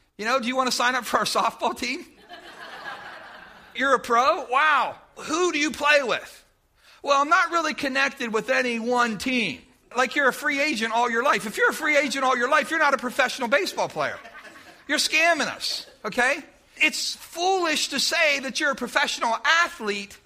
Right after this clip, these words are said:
but you're not associated with one particular team. You're delusional.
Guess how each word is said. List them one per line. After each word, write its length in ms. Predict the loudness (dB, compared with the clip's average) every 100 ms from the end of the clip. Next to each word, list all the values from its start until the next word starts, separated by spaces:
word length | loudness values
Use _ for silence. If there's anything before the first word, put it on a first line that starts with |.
| _ _ 0
but 220 | 0 2
you're 140 | 0
not 340 | 2 4 4 2
associated 1120 | 0 0 0 0 -2 -2 -2 -2 -2 -4 -6 -14 _ _ _ -18 -4
with 220 | -4 -2
one 360 | 0 0 -2
particular 600 | -4 -6 -4 -8 -8 -8
team. 420 | -8 -8 -8 -10 -14 _ -10
You're 140 | -6
delusional. 640 | -6 -6 -6 -6 -8 -14